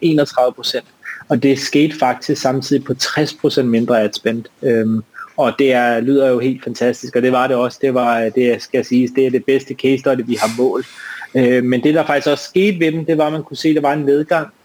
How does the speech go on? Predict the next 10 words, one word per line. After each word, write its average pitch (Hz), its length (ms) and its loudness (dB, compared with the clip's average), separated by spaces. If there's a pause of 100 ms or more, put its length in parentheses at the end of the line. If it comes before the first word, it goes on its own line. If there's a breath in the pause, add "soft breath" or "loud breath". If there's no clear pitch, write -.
(100)
i, 139 260 2
øh, 123 180 2
kliks. - 540 -6 (420)
De 165 60 2
havde 147 160 0
faktisk - 440 -2
otteogtyve 143 580 2
procent 135 360 -2
mindre 123 300 2
kliks. - 540 -4